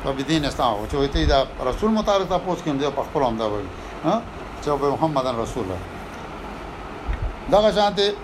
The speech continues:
د کافرانو دپاره چې کوم دی، یو بله سزا هم د قبر شته، چې هغه دا دی چې د ګروز نه علاوه په څه کسانو باندې به ماران مسلط شي.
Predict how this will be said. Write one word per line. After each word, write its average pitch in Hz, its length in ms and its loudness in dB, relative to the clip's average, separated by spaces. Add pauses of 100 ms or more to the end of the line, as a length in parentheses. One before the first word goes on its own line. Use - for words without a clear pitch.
(220)
د 151 140 2
کافرانو 175 640 4 (1400)
دپاره 175 380 6
چې 156 180 -4
کوم 147 200 0
دی، 175 260 2 (840)
یو 139 240 4 (640)
بله 202 240 8 (260)
سزا 147 300 4
هم 151 100 0
د 135 40 0 (120)
قبر 143 240 4 (100)
شته، - 380 4 (960)
چې - 60 -2
هغه 147 240 6
دا 165 200 8
دی 170 180 2
چې 147 120 -2 (100)
د - 20 4 (140)
ګروز 151 260 2
نه 143 160 4
علاوه 127 540 6 (460)
په 135 80 6
څه 196 140 2 (100)
کسانو 151 400 2
باندې 135 380 0
به 160 160 6 (600)
ماران 160 580 6 (200)
مسلط 120 480 2 (100)
شي. - 140 -10